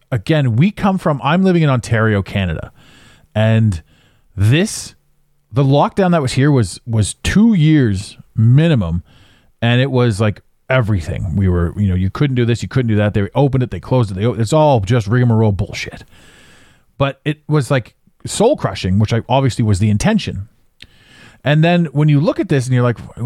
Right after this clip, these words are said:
"Is anything ever gonna open up again?" Man, it's so nice to know that, you know, a couple weeks out of the, the main lockdowns and, and, and people are, are re-engaging speakers, re-engaging environments where this is a thing, where people are together, and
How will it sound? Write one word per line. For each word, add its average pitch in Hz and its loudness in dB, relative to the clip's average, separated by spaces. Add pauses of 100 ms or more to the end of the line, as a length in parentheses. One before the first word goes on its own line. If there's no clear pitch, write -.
(140)
"Is 120 0
anything 170 2
ever 127 2
gonna 127 0
open 117 0
up 120 0
again?" 135 0 (640)
Man, 135 0
it's - -6
so 175 0
nice 165 2
to 143 -2
know 120 2
that, 101 0
you 107 -6
know, 95 -4
a 117 -4
couple 135 -2
weeks 127 -2
out 131 0
of 113 -2
the, 104 -2
the 98 2
main 113 2
lockdowns 95 0
and, 92 2
and, 95 0
and 98 0
people 120 0
are, 107 -2
are 107 0
re-engaging 127 2 (1120)
speakers, - -4 (260)
re-engaging 160 2
environments 131 0
where 101 2
this 104 0
is 95 -2
a 98 0
thing, 92 -2
where 87 -4
people 104 -2
are 104 0
together, 92 0
and 95 -2